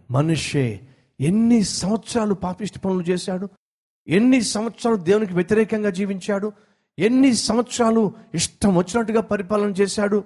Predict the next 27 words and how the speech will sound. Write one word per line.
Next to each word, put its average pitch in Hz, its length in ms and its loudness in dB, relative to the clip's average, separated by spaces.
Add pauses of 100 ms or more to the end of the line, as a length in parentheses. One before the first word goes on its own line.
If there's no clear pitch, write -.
మరి 165 100 2
అన్ని 285 400 4
సంవత్సరాలు 240 720 0
దుష్టత్వాన్ని 220 720 -2
కనపరిచిన 185 540 -4
మనిషే 139 540 -2 (720)
సంకెళ్లతో 127 760 0
బంధించబడినప్పుడు 117 960 -4
ఏం 135 100 -6
చేశాడు? 151 440 -4 (760)
అప్పటి 127 340 -4
వరకు 120 280 -4
తన 120 200 -6
ఇష్టానుసారంగా 117 800 -4
జీవించిన 113 440 -4
మనిషే 104 540 -8 (600)
ఆ 123 100 2
రోజు 113 340 -2
ఒక్కసారి 110 500 -8
పైకి 113 280 -4
చూశాడు. - 540 -16 (440)
"ప్రభువా, 117 460 -2 (1300)
నన్ను 104 160 -4
క్షమించి 117 460 -2
ఒక్క 120 180 -4
అవకాశం 123 420 -6
ఇస్తావా? - 380 -6